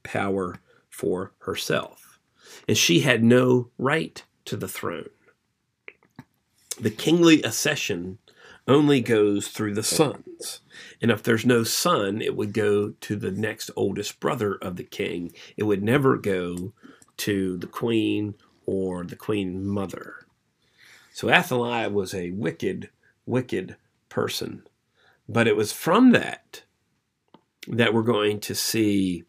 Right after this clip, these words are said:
a righteous Jehoiada, the high priest, really come to preeminence. And because of his influence over Joash, we're gonna see some,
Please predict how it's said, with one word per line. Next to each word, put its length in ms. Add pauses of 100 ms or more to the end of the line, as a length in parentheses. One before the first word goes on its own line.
(340)
a 140
righteous 720
Jehoiada, 920
the 100
high 340
priest, 680 (300)
really 420
come 440
to 440 (320)
preeminence. 1040 (500)
And 400
because 380
of 160
his 240
influence 800
over 340
Joash, 680
we're 60
gonna 180
see 580
some, 640